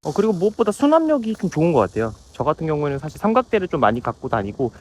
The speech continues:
특히 향수 이런 거 작은 물품들도 많이 갖고 다니는데, 앞에 이제 메쉬 포켓에 넣고 다닐 수도 있고, 양쪽에 이제 뭐 물이나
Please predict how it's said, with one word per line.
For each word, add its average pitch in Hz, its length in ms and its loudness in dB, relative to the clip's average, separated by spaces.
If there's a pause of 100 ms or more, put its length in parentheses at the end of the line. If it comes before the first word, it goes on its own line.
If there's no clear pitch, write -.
특히 220 180 -4
향수 330 400 0
이런 147 200 2
거 117 180 2
작은 127 360 0
물품들도 147 460 -2
많이 107 200 0
갖고 107 240 -6
다니는데, 107 540 -4 (460)
앞에 143 320 2
이제 110 380 2 (480)
메쉬 160 500 0
포켓에 220 380 0
넣고 131 300 -2
다닐 123 200 -2
수도 - 200 -6
있고, 95 400 -4 (840)
양쪽에 123 480 -2
이제 98 320 -4
뭐 90 160 -4
물이나 113 560 -2